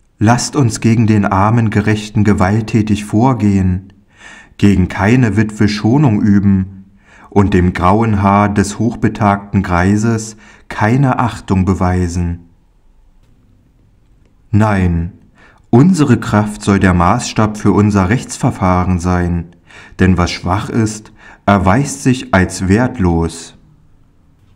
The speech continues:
Dem Gerechten wollen wir aufsässig sein,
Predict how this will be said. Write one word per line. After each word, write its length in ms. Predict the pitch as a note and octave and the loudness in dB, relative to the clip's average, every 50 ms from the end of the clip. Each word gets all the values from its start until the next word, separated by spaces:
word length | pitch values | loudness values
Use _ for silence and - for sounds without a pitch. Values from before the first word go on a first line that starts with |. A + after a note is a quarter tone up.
| _ _ _ _ _ _ _ _ _ _ _ _ _ _ _ _ _ _ _ _ _ _ _ _ _ _ - | _ _ _ _ _ _ _ _ _ _ _ _ _ _ _ _ _ _ _ _ _ _ _ _ _ _ -6
Dem 300 | A2+ G2 G#2+ A2 G#2+ G2+ | 0 2 4 4 4 4
Gerechten 760 | G2+ F#2+ F2 G2 A#2 A3+ - - - - A2 G2+ F#2+ F#2+ F2 | 4 2 2 2 -2 -2 -4 -8 -4 0 2 2 2 2 2
wollen 240 | F2+ F#2+ F#2+ F#2 F2+ | 2 2 2 2 2
wir 200 | F#2 F#2+ F2+ F#2+ | 2 2 2 2
aufsässig 600 | G2+ C#3+ - - - - A2 G2+ G2+ - G2 F2 - | 2 0 0 -2 -4 -2 -2 -2 0 0 -2 -2 -2
sein, 560 | - G2+ F#2 F#2 F2+ F2+ F2+ F2+ F2+ F#2 - | -2 0 0 0 0 0 0 -2 -2 -4 -8